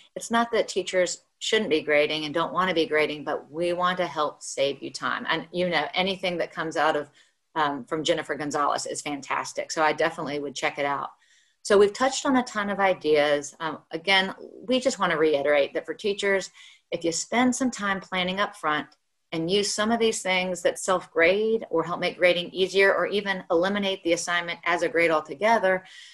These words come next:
teachers, you're gonna be able to find extra time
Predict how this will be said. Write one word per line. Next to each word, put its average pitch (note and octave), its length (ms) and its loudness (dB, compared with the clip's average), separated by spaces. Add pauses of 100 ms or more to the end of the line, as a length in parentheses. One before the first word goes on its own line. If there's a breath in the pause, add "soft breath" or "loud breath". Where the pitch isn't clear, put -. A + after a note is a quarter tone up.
(560 loud breath)
teachers, A3+ 540 2
you're F#3+ 140 0
gonna G#3 140 -2
be G3+ 140 -2
able A3+ 180 4
to A#3 60 2
find G3 460 0 (200)
extra - 360 0
time C3+ 720 -4